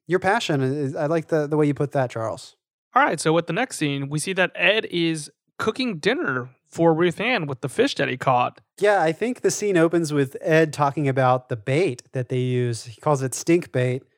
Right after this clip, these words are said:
Speaker 1: made from cheese whey and anchovies. He says it works every time.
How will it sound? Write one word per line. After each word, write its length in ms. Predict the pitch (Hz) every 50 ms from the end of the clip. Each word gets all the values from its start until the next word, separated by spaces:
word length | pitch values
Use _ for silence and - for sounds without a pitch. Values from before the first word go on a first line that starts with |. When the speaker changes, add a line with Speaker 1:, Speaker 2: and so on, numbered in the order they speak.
| _
Speaker 1:
made 240 | 139 143 143 143 135
from 180 | - 143 135 127
cheese 420 | - - - 170 175 185 170 160
whey 220 | 170 165 165 165
and 120 | 147 131 170
anchovies. 840 | - 160 165 170 165 - - 135 123 113 113 110 107 - - - - _
He 60 | -
says 220 | 123 - 160 147 135
it 80 | 139
works 280 | 123 139 151 151 - - -
every 220 | 143 147 139 147 139
time. 380 | - - 143 123 104 95 110